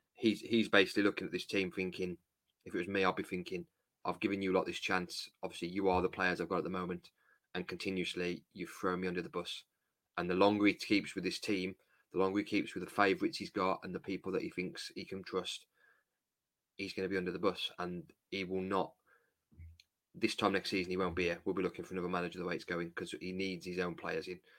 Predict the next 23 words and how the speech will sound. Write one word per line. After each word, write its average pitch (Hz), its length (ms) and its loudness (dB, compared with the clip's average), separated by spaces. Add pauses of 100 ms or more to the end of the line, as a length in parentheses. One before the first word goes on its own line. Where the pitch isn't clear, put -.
(260)
He 95 100 -4
needs 98 240 0
players 90 400 0
that 90 280 2 (960)
he 92 180 -4
can 87 380 -2 (400)
learn 95 320 4
to - 100 -12
trust, - 480 -6 (320)
and 90 400 0 (1160)
there's 95 140 -10
just - 180 -8
too 110 120 4
many 98 220 2
of 95 60 2
them 92 160 2
that 90 100 2
are - 40 -4
just - 380 -8
not 95 340 -4
good 98 140 -2
enough 101 200 -4
anymore, 104 280 -2